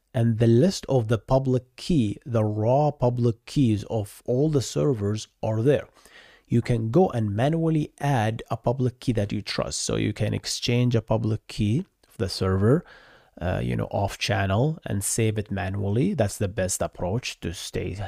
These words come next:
absolutely safe, right? So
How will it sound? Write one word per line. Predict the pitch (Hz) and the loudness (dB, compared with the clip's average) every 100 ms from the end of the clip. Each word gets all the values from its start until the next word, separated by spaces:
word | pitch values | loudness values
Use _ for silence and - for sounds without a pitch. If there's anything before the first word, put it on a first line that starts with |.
| - | -8
absolutely | 95 - - - - 90 | -8 -6 -6 -6 -6 -6
safe, | - 92 139 - - - - - _ - | -4 -4 -6 -8 -20 -20 -20 -20 _ -8
right? | 76 - - _ _ _ _ _ _ _ - - | -4 -4 -6 _ _ _ _ _ _ _ -20 -8
So | 117 | -4